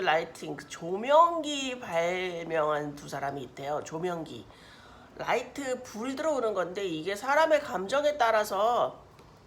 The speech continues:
변화한다는 거야. 예전에 들은 이야기인데 주가버거인가 애플사 사장인가 그 집에 들어가면 사람이 가는 데에 따라서 조명 같은 게 바뀐다고 들었어.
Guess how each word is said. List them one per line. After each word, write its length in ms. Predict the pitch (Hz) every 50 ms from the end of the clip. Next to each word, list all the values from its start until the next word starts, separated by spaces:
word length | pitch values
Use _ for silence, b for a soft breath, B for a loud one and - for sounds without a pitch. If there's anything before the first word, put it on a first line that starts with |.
| - - -
변화한다는 680 | - - 208 240 277 277 285 269 247 214 202 185 165 156
거야. 280 | 143 147 131 110 - - B B B B B B B B - 175
예전에 360 | 185 208 240 294 311 320 277
들은 260 | 240 233 240 254 247
이야기인데 1200 | 214 202 208 226 233 233 240 226 208 196 175 165 165 170 180 190 190 190 185 165 143 113 98 101 -
주가버거인가 1500 | - - - - 269 262 262 269 254 240 196 170 147 147 139 127 120 113 131 143 - - - 123 123 - - - - - - - - - - - - - - - - - - - - -
애플사 600 | 180 185 - 247 233 226 220 214 226 220 185 185
사장인가 640 | - 220 214 214 226 220 208 202 190 165 - 143 151
그 240 | - - 196 214 208
집에 340 | - - 208 170 220 226 220
들어가면 680 | - 180 156 151 151 143 147 190 240 247 196 - B B B B B B B B B -
사람이 400 | - 254 262 285 277 277 277 -
가는 480 | - 214 165 170 190 233 240 247 247
데에 440 | 226 226 214 214 214 214 202 202 202
따라서 800 | - 180 170 160 160 156 160 220 233 262 269 277 269 - - - - - - - - -
조명 300 | - 247 226 233 240 233
같은 260 | 226 214 - 214 196
게 80 | 190
바뀐다고 520 | 185 180 165 - - 190 254 220 185 135 123
들었어. 420 | - 123 123 120 - - - -